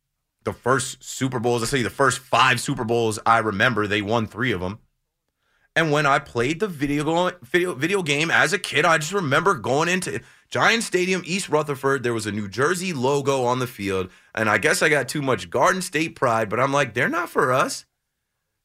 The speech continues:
They play on our soil, but they don't bear our name. I don't have to root for one of them."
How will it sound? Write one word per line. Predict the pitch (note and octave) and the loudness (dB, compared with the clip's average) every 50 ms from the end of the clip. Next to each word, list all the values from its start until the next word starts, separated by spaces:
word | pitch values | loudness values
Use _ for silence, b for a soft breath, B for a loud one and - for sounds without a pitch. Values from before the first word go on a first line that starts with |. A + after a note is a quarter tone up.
| _ - | _ -6
They | A#2+ D3+ | -6 -6
play | D3 - - C#3 D#3 | -6 -4 -2 0 0
on | F#3 G3 G3+ | 2 2 2
our | G3 F#3+ F3+ | 2 2 2
soil, | - - - C3 C#3+ A3 A#3+ G#3+ | 0 -2 -4 0 0 0 0 0
but | E3 C#3 C3 | 0 -2 -2
they | C3 - - | -2 -4 -4
don't | - B3 B3+ D#3+ | -4 -4 -4 -4
bear | - A2 A#2 B2+ B2 A#2+ | -2 0 0 2 2 4
our | A#2+ A#2 A2+ | 4 4 4
name. | G#2 G#2 G#2 A2 B2 E3 A#3 C4+ - _ _ _ _ _ - | 2 0 -2 -4 -4 -4 -6 -6 -10 _ _ _ _ _ -4
I | - C3+ | -2 0
don't | F#3+ D#4 | 0 0
have | C4+ - - | -2 -2 0
to | - | -2
root | A#2 F#2+ F#2 G2+ B2+ C3 | -2 -2 -2 -4 -6 -4
for | - - C3+ | -4 -2 -2
one | A#2 G#2+ A2+ A#2+ | 0 0 2 2
of | A#2 A2+ | 2 2
them." | A2 A2 B2+ E3 F#3 G#3+ | 2 4 2 2 0 -2